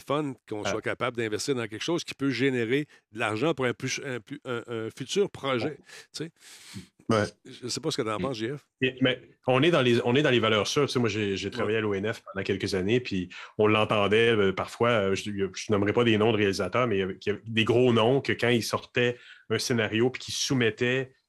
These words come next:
Speaker 2: euh, aux grandes instances qui donnent des, des, des, des
Speaker 1: Des
Speaker 2: sous,
Speaker 1: sous,
Speaker 2: là,
Speaker 1: ouais.
Speaker 2: Sodec et autres, euh, Téléfilm Canada, puis tout ça, euh,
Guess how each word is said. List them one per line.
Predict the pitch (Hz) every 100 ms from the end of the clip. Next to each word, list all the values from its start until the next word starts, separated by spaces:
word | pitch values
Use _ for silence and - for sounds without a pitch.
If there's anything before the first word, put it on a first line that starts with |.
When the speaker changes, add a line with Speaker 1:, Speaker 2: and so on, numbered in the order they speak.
| _ 101
Speaker 2:
euh, | 95 92 92 92 85 95
aux | 95
grandes | 95 113 107
instances | 107 95 117 120
qui | -
donnent | 104 98
des, | 98 92 107
des, | 98
des, | -
des | 110 101
Speaker 1:
Des | 92 95
Speaker 2:
sous, | - 120
Speaker 1:
sous, | 127
Speaker 2:
là, | 110
Speaker 1:
ouais. |
Speaker 2:
Sodec | - 101 104 104
et | - -
autres, | 120 123 - - - _
euh, | 95 92 90
Téléfilm | 110 101 107
Canada, | 104 98 92 98 107
puis | -
tout | -
ça, | 110 117 107 92
euh, | 90 87 85